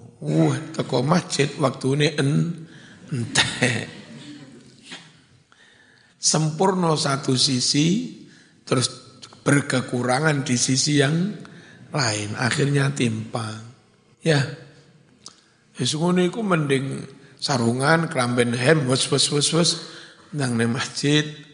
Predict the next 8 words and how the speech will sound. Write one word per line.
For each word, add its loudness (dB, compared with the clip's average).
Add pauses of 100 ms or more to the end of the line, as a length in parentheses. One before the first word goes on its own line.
(560)
ada 0
yang 0
sedikit 0
kurang 2
sempurna 0
dalam 2
berpakaian, -2
celaan. -2